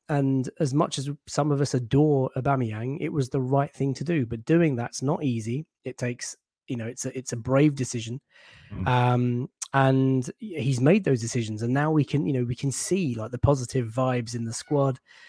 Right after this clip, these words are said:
Speaker 1: the way everyone's so united, the caliber of player, the profile of player that we're going for in the market.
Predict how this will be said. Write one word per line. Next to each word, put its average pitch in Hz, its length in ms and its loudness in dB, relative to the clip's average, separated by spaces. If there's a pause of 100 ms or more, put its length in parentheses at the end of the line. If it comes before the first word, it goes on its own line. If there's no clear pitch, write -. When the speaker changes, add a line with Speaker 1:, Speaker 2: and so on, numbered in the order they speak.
(200)
Speaker 1:
the 123 100 0
way 139 180 6
everyone's 127 400 2
so - 260 0
united, 139 720 6
the 120 60 -6
caliber 143 560 0
of 131 140 -2
player, 127 260 0
the 123 100 -6
profile 143 580 0
of 123 120 -4
player 127 200 -2
that - 100 -8
we're 127 100 -4
going 127 280 0
for 127 160 -2
in 120 60 -2
the 117 60 -4
market. 123 480 -2